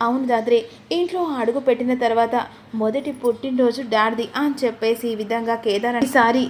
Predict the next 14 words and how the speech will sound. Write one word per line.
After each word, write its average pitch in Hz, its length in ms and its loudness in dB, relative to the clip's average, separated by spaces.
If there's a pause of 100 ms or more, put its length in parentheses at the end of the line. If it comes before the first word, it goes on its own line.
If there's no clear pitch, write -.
నా 240 300 2
చేతుల 269 320 4
మీద 247 280 2 (260)
నాన్న 226 280 2
పుట్టినరోజు 254 600 0
జరగాలి, 214 580 2 (100)
అందరికంటే 240 640 0
విషెస్ 247 440 -4
నేనే 269 320 0
ముందు 247 280 0
చెప్పాలి" 226 480 2 (380)
అని 247 140 4
చెప్పేసి 226 500 2
కేదార్ 220 500 2